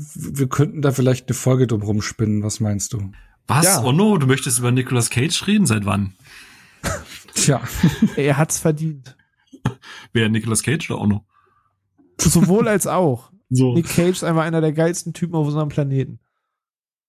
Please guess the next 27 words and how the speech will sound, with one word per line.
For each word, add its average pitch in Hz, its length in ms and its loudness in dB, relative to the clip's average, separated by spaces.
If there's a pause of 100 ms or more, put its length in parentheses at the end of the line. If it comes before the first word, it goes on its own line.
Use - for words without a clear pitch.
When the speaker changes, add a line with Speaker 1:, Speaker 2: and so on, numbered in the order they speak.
(240)
Speaker 1:
Ja. 127 320 0 (720)
Nee, 151 300 4
aber, 156 880 2
äh, 156 40 -8
ja, 151 220 2
das 151 220 -6
klingt 165 200 -2
auch 156 120 -4
so 156 160 -2
nach, 156 140 -2
äh, 160 180 -4
Most 143 320 -2
Wanted 165 280 -2
bei 180 140 0
dir. 190 300 -2
Aber 147 180 0
dann 151 100 2
sind 190 140 0
wir 208 60 2
jetzt - 100 -2
mal 196 80 2
so 185 160 -2
alle 226 240 -2
Bereiche, 190 440 0 (520)
äh, 175 60 0
so 165 180 4
durchgegangen, 214 640 0